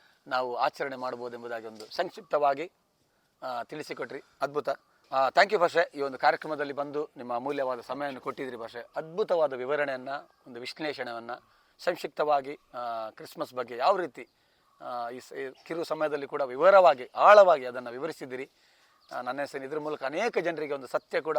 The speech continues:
ತಿಳಿಯುವಂಥ ಅವಕಾಶ ಮತ್ತು ಯಾವ ರೀತಿ ನಾವು ಕ್ರಿಸ್ಮಸ್ಗಳನ್ನ ಮಾಡ್ಬೋದು ಒಂದು ಅದ್ಭುತ ಮಾಹಿತಿಯನ್ನು ಕೊಟ್ಟಿದ್ದೀರಿ. ಖಂಡಿತವಾಗ್ಲೂ ನಿಮಗೂ ಕೂಡ ನಿಮ್ಮ ಕುಟುಂಬ, ನಿಮ್ಮ ಸೇವೆ ಆ ದೇವರು ಅದ್ಭುತವಾಗಿ ನಡೆಸಲಿ ಅಂತ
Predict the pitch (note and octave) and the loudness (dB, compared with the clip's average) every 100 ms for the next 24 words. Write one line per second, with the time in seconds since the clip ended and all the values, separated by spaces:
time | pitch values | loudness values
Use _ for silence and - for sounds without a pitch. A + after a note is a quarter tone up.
0 | C#3 A#2+ D3 D3 C#3 B2 D3 D#3 C#3+ C3 | 0 -2 -6 -6 -4 -4 -2 -2 -2 -4
1 | - _ _ _ _ D3 - C#3+ G3 F#3+ | -10 _ _ _ _ -12 -6 0 2 0
2 | F3+ D3+ D#3 - F#3+ - D3+ C#3 B2+ - | -4 -6 -8 -16 -16 -8 -6 -6 -10 -14
3 | _ _ A#2 D#3+ F#3+ E3+ D3+ C#3+ B2+ - | _ _ 0 2 2 -2 -4 -8 -14 -14
4 | B2+ C#3 C#3 B2 C3 C#3 B2 B2 B2+ A2+ | -12 -10 -8 -8 -8 -8 -10 -12 -12 -12
5 | B2 B2+ B2+ A#2+ A#2 A#2 A#2 G#2+ A#2 A2+ | -12 -10 -10 -10 -14 -14 -16 -12 -12 -10
6 | G#2+ - _ _ _ - - C3+ A#2 A2 | -14 -16 _ _ _ -20 -14 -12 -12 -12
7 | - C3+ A#2+ A#2+ A#2+ A2+ B2 B2 A#2+ A2 | -10 -6 -6 -8 -8 -8 -8 -6 -6 -6
8 | C3+ - C#3 B2+ | -10 -8 -10 -10